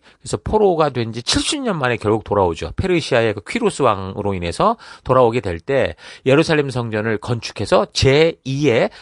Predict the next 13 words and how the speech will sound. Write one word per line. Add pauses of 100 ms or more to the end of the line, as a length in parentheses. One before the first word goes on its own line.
성전
시대가
열리게
돼요.
그래서 (320)
처음에
성전
중심이었다가 (200)
또
회당
중심이었다가 (240)
돌아와서는
다시